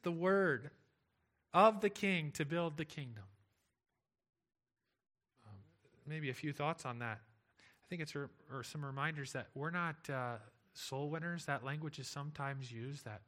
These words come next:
like, we can go out there and we can win souls. According to passages like this, we're given different i-, imagery.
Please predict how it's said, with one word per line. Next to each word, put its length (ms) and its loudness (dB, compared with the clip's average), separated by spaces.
like, 140 -8
we 160 -4
can 80 -4
go 140 -4
out 160 -2
there 140 -2
and 100 -4
we 100 -4
can 140 -8
win 180 -6
souls. 540 -10
According 400 0
to 100 -12
passages 560 0
like 180 0
this, 240 0
we're 100 0
given 300 0
different 480 0
i-, 220 -14
imagery. 480 -4